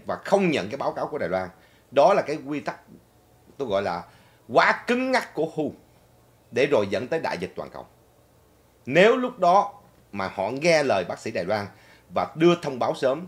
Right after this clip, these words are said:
thì tôi nghĩ rằng số người chết ngày hôm nay nó sẽ không khủng khiếp như vậy.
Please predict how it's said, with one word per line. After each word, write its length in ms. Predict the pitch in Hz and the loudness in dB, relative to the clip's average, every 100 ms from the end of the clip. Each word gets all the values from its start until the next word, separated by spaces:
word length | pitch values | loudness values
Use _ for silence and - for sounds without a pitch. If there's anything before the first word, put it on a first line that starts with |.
| - | -8
thì 100 | 104 | -6
tôi 220 | 92 127 | -4 -4
nghĩ 200 | 117 113 | -4 -6
rằng 180 | 143 92 | -6 -10
số 280 | - 175 202 | -4 0 0
người 220 | 180 104 | 0 -2
chết 200 | 143 165 | 0 -2
ngày 140 | 139 90 | -4 -8
hôm 120 | 110 | -8
nay 180 | 110 107 | -8 -6
nó 260 | 120 131 | -6 -6
sẽ 220 | 185 - 90 | -8 -8 -10
không 200 | - 123 | -8 -10
khủng 220 | 113 101 131 | -8 -10 -2
khiếp 240 | 180 214 | 0 0
như 100 | 135 | -4
vậy. 160 | 82 | -8